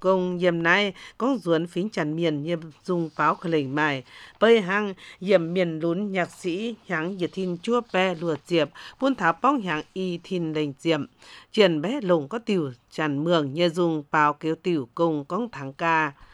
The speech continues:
Hứng quân kéo yểm sinh háng phát nay, có làn nhạc sĩ xiang bé, mái hài nhủn hiu,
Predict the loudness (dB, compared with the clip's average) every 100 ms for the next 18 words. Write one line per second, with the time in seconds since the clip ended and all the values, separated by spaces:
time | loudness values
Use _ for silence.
0 | -20 -20 -10 -8 0 2 2 -2 0 0
1 | 0 0 -2 -2 -8 -8 -6 -6 0 -2
2 | 0 0 0 0 -4 -16 -2 0 2 0
3 | -2 -4 -4 -4 -6 -4 0 0 -2 0
4 | 2 2 -2 -6 -4 -4 -2 0 0 0
5 | 0 -2 -2 -2 0 0